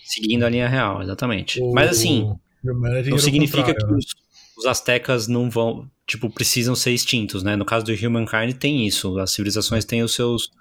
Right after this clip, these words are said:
Speaker 1: os seus períodos, né? No caso do, do Civilization, você pode ter o Império Romano até os dias de hoje, né?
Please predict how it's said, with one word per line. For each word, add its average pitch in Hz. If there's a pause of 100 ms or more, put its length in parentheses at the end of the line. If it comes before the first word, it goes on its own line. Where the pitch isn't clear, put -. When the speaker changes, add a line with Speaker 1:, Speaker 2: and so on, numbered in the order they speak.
(300)
Speaker 1:
os -
seus 123
períodos, 113
né? 110
No 107
caso 110
do, 113 (420)
do 110
Civilization, 120
você 147
pode 131
ter 135
o 127
Império 127
Romano 123
até 139
os 135
dias 131
de 160
hoje, 98
né? 120